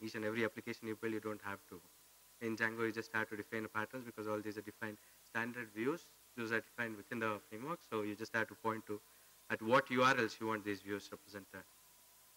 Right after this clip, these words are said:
So basically, this is a standard U R L pattern for authentication. You just point to all these things, and these will be done for you. But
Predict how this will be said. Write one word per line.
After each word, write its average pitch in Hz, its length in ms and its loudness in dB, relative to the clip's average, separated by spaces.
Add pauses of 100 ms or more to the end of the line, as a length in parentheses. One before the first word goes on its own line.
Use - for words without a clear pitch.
(220)
So 110 80 2
basically, 123 320 2
this 120 120 0
is 131 40 2
a 131 60 4
standard 127 480 6
U 120 100 8
R 123 100 10
L 123 80 6
pattern 123 440 2
for 120 200 4
authentication. 120 600 -4
You 120 60 0
just - 200 -6
point 120 280 2
to 120 140 2
all 117 100 4
these 113 180 0
things, 131 300 -4
and 120 120 -6
these 117 160 2
will 110 120 2
be 110 100 0
done 110 180 -2
for - 140 -6
you. 107 160 2 (1500)
But 120 140 4